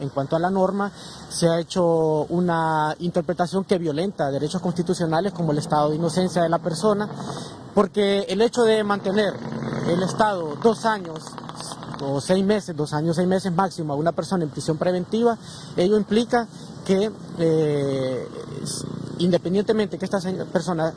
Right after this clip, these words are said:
salga suelta o condenado, por lo menos a la sociedad se le transmite un mensaje de que se ha impuesto una pena moral, violentando desde luego el estado de inocencia. La modificación a esta normativa procesal en cuanto a la finalidad de las medidas cautelares ha provocado un incremento en la población penitenciaria.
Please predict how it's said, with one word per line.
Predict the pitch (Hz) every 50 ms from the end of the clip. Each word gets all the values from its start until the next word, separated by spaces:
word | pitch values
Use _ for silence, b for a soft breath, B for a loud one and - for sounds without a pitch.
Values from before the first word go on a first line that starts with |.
| - -
salga | 143 139 160 160 170 175 185 180
suelta | 175 - 196 185 - 170
o | 151
condenado, | - 156 147 139 139 151 180 220 254 262 262 226 B B B B B B B -
por | 160 151
lo | 160
menos | 165 180 202 214 214 214 - - - -
a | - 156
la | 156 151
sociedad | 135 160 143 151 165 196 214
se | 208
le | 202 190
transmite | 170 170 175 190 185 - 208
un | 202 196 185
mensaje | 185 185 185 165 - 190 196 202 196 196 180 B B B B B
de | 139 170 156
que | - 180
se | 160 - 190
ha | 190
impuesto | 190 - 196 214 - -
una | 190 185 175
pena | - - 180 185 175
moral, | 175 175 180 220 233 202
violentando | 147 170 190 170 175 170 - - 170 190 214 202 214 214
desde | 175 165 147 156
luego | 156 160 165 170
el | 165 156
estado | 131 - 151 151
de | 147 143
inocencia. | 143 135 123 - 123 120 110 - - 107 104 B B B B B B B B B B B B B B B - - -
La | 170 175
modificación | 185 185 185 196 175 185 180 190 190 - 269 269 254 220
a | 214
esta | 214 - 226 214
normativa | 208 196 185 180 170 175 196 196
procesal | 196 196 196 180 202 202 - 220 202 170
en | 156
cuanto | - 156 151 143 151
a |
la | 151 151 147
finalidad | - 156 156 156 156 160 175 185 190
de | 175
las | 160 151 147
medidas | 147 143 151 170 175 -
cautelares | 196 196 - 208 185 180 180 185 180 -
ha | 170
provocado | - - 180 180 180 175 - 170 139 135 139 135 120
un | 180 202
incremento | 208 202 202 185 175 185 190 202 202 190
en | 170
la | 170
población | 139 - 151 139 139 135 - 160 139
penitenciaria. | - 156 160 160 160 175 175 170 226 240 254 233 202 151 131